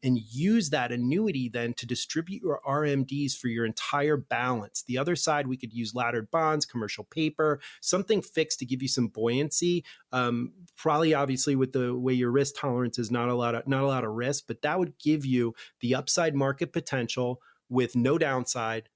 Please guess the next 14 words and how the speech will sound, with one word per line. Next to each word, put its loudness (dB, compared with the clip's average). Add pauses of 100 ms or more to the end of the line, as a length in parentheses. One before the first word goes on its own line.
(220)
Um, -2
and 2
you 4
would 2
be, 2
have 0
the 0
ability 2
to -12
pull -2
your 2
R 2
M 0
Ds 2